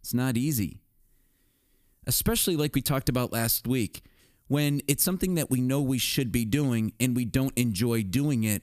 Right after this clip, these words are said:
it's tough to get started. And over time, it does get easier, but to start out, it's not so easy because we just don't enjoy it. Another roadblock we run into is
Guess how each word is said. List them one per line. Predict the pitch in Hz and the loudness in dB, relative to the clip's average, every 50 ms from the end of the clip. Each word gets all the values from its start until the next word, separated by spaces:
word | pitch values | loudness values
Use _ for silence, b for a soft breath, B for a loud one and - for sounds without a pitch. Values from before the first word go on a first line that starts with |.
| - - | -4 -4
it's | 113 - - - | -2 0 0 -2
tough | - - - 120 110 - | -2 -2 -4 -2 -2 -2
to | - 110 | -2 -4
get | 101 80 107 98 | -2 -2 -2 -2
started. | - - - 139 135 131 120 90 82 82 110 - - _ _ _ - _ _ _ | 0 0 0 0 0 0 0 -2 -6 -10 -12 -16 -20 _ _ _ -20 _ _ _
And | 120 127 135 | -2 0 0
over | 135 104 110 | 0 0 0
time, | 101 - 120 113 110 | 0 0 0 0 0
it | 110 87 | 0 0
does | - 113 107 87 | 0 -2 -2 -2
get | - 104 90 | -2 -2 0
easier, | 120 151 156 123 113 107 101 110 110 | 0 0 0 0 2 0 0 0 0
but | 90 113 98 - | 0 -2 -2 -2
to | 107 101 | -2 -2
start | - - - 107 98 95 | 0 0 0 0 0 0
out, | 117 135 131 101 87 - - - - _ _ _ - | 0 0 -2 -2 -4 -6 -12 -20 -20 _ _ _ -6
it's | 123 - - 120 | -4 -4 -2 -2
not | 120 120 117 - | -2 -2 -2 -2
so | - - 107 104 127 | -2 0 0 0 0
easy | 147 156 117 101 110 | 0 0 0 -2 -2
because | 95 117 - - - - 165 170 143 113 107 113 135 143 147 - b b b b b b b b b b b _ | -2 -2 -4 -4 -2 0 0 2 2 2 0 0 0 -2 -4 -6 b b b b b b b b b b b _
we | - 104 | -8 -4
just | 95 - 120 - - | -2 -2 -2 0 0
don't | - 110 107 104 95 | 0 2 2 2 0
enjoy | 90 80 - 117 120 104 | 0 0 0 -2 -2 -2
it. | 92 85 - - _ _ _ _ _ _ _ _ _ _ _ _ - _ _ _ _ _ _ _ _ _ _ 143 | -4 -6 -10 -12 _ _ _ _ _ _ _ _ _ _ _ _ -20 _ _ _ _ _ _ _ _ _ _ 0
Another | 151 156 180 180 196 165 | 0 0 0 0 0 0
roadblock | 127 139 139 117 92 131 123 123 - 143 | 0 0 0 0 0 0 0 0 0 0
we | 131 110 | 0 0
run | 104 120 117 110 | 0 0 2 0
into | 113 117 107 - - 123 131 139 147 | 0 0 0 0 0 0 0 0 0
is | 139 120 104 - - - | 0 0 0 -2 -2 -4